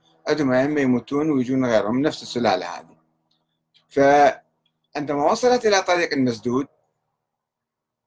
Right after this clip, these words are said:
العباسيون كان لهم مصلحة في تأليف، آه،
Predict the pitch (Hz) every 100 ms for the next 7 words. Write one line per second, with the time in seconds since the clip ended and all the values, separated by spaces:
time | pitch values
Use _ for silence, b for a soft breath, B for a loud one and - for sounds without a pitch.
0 | _ _ _ _ _ - 113 - 131 147
1 | 131 131 131 135 117 107 117 - _ _
2 | _ _ _ _ _ _ _ _ _ _
3 | - 110 113 117 113 123 - - 90 -
4 | 92 87 - _ _ _ _ _ _ -
5 | 120 127 135 - - - 90 87 -